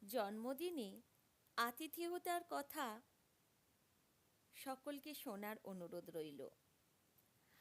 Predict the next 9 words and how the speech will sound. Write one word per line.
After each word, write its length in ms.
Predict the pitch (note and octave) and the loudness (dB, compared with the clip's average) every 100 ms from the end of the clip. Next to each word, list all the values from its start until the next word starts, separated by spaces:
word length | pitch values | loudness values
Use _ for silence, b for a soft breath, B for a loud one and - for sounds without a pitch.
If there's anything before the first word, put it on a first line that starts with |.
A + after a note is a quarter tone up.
| B | B
আজ 220 | - D#4+ - | 2 2 4
এতদিন 800 | - A3+ A#3+ E4+ E4+ B3+ C4+ D#4 | 2 2 2 0 -2 2 2 2
পরে 400 | F#4 A#3+ G#3 D#4 | 2 2 4 4
জামাই 460 | D4+ A3+ F#3 A3 C#4+ | 4 2 2 0 0
এ 160 | - G#3+ | -2 0
বাড়িতে 420 | F#3 F#3+ G#3+ C4+ - | 0 -2 -2 -6 0
আসছে 540 | G3 F#3+ - - C#4+ | 0 6 4 4 0
জানার 400 | A3+ F#3 F3 F3+ | 2 0 0 -2
পর 200 | G3+ A#3+ | -2 -4